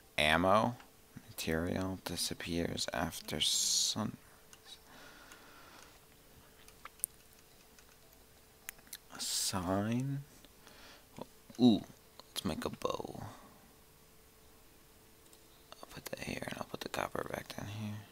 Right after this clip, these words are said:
What does a hammer do? Million. Average knockback. Is that better than the sword? Five.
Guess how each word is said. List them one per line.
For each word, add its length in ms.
What 100
does 100
a 60
hammer 560
do? 300
Million. 1400
Average 500
knockback. 840
Is 80
that 180
better 200
than 200
the 60
sword? 540
Five. 1040